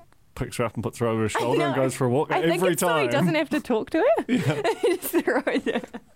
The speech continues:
Speaker 2: Um, what else happened? There was a,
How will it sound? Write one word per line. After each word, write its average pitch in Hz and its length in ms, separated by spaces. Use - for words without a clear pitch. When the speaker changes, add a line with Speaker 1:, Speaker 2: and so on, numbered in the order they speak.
Speaker 2:
Um, 240 640
what 269 140
else 262 160
happened? 175 680
There 226 100
was 240 140
a, 220 40